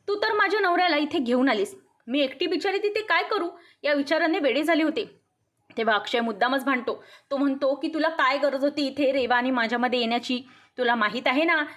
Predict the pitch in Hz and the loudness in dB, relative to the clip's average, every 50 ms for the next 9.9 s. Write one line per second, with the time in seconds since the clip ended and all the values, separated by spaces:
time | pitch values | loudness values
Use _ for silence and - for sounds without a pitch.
0 | - - - 285 254 269 247 269 269 277 320 311 359 294 277 311 302 269 254 285 | -16 -8 -6 -4 -2 0 0 0 0 0 0 0 0 0 0 0 0 0 0 2
1 | 302 302 285 269 269 269 - - - _ _ - 302 294 320 320 311 359 359 - | 2 2 2 0 -2 -4 -6 -20 -20 _ _ -6 -2 0 0 0 -2 -2 -4 0
2 | 339 320 349 339 339 277 277 302 302 - - _ _ _ - - 233 233 214 202 | 0 0 2 2 2 2 0 0 0 -6 -16 _ _ _ -8 -6 -4 -2 -2 -2
3 | - 220 226 233 269 - 285 262 240 220 - 247 247 240 214 - 277 294 285 226 | 0 0 0 0 -2 -2 -2 -2 -2 -2 -2 -2 -4 -4 -2 0 0 0 2 2
4 | 214 220 254 254 233 214 233 240 233 247 208 226 185 196 202 214 - 320 320 - | 2 2 2 2 0 -2 -2 -4 -4 -6 -6 -6 -6 -8 -14 -12 -12 -12 -10 -6
5 | 294 262 262 - - - _ _ - 254 226 208 220 - _ - - 254 226 - | -6 -6 -6 -8 -18 -20 _ _ -12 -10 -10 -10 -10 -14 _ -8 -6 -4 -4 0
6 | 233 254 262 277 - - 240 - - 226 220 233 220 220 208 214 202 202 - 214 | 0 2 2 2 0 -2 -6 -8 -8 -8 -4 -2 -2 -2 -2 -4 -6 -4 -2 -4
7 | 190 - 170 - _ _ _ _ _ _ _ _ _ _ _ _ - 294 320 359 | -4 -4 -8 -16 _ _ _ _ _ _ _ _ _ _ _ _ -6 0 2 2
8 | 370 415 427 427 480 466 466 440 381 254 254 403 403 427 466 - - 403 392 415 | 4 2 2 2 2 0 0 -2 -2 0 0 0 0 0 -2 -2 -2 0 0 0
9 | 403 427 415 427 - 339 320 330 277 269 269 269 262 269 240 - - | 0 -2 -4 -4 -6 -4 -2 0 2 2 2 2 2 2 0 -2 -4